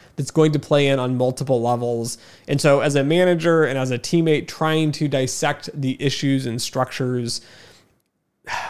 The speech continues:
and all these complicated things are things that are just not taught in books, okay? And then on top of this, we go back into more traditional communication issues and communication styles, which are going to be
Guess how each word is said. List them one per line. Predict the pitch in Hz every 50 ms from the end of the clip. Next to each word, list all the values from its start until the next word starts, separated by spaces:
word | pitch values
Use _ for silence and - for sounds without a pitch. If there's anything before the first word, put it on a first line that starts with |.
| - -
and | - 143
all | 143 139 143
these | 143 135 -
complicated | - 156 143 135 156 147 139 - - 147 131 131 127 123
things | - 135 131 127 123 120 123 - - - - _ _
are | - 139
things | 143 175 175 175
that | 170 156
are | 160 156
just | 156 135 143
not | 143 139 143 139 - -
taught | - - 147 131 123 - -
in | 117 113 107 107
books, | - 98 85 - - - - - - - - _ _ _ _ _
okay? | _ 123 113 117 120 - _ _ _ _ _ _ _ - - - - _ _ _
And | 151 170 208
then | 240 247 233
on | 220 208 175
top | - 185 185 185 180 185
of | 165
this, | 165 160 160 151 - -
we | 151
go | 156 160 156
back | 143 151 139 139 143 -
into | 156 143
more | 135 131 135 139
traditional | 139 - 151 135 123 123 127 - 147 135 127
communication | - 139 127 127 123 - 131 127 123 - 123
issues | 117 120 - 127 127 127
and | 120 120 117 117 -
communication | - - 135 120 117 110 - 117 113 - 120 117
styles, | 110 - - - 185 175 170 165 156 151 151 147 - - - - - _
which | - 147 -
are | 165
going | 165 170 170
to | 165
be | 160 160 156 147 143 143 135